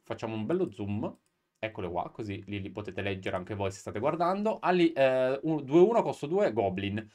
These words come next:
All'inizio della tua end step, se hai attaccato questo turno, crei un Goblin uno uno. Ecco, questa è una carta interessante. Eh, nei mazzi Goblin, per esempio in Commander, ci potrebbe entrare tranquillamente,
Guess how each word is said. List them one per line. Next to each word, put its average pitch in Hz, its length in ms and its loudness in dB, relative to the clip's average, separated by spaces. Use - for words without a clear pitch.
All'inizio 208 400 4
della 180 200 6
tua 175 200 8
end 175 200 2
step, 214 420 0
se 208 180 0
hai 147 100 6
attaccato 151 340 0
questo 160 220 0
turno, 214 320 0
crei 143 240 2
un 139 100 0
Goblin 131 340 2
uno 123 180 2
uno. 98 400 -2
Ecco, 185 200 2
questa 262 200 2
è 285 40 6
una 254 80 0
carta 156 200 0
interessante. 120 880 -2
Eh, 104 400 2
nei 139 120 -2
mazzi 165 280 -2
Goblin, 127 360 2
per 113 100 -2
esempio 131 240 -4
in 117 80 -6
Commander, 120 540 0
ci - 140 -12
potrebbe 117 340 -2
entrare 107 480 0
tranquillamente, 101 800 -2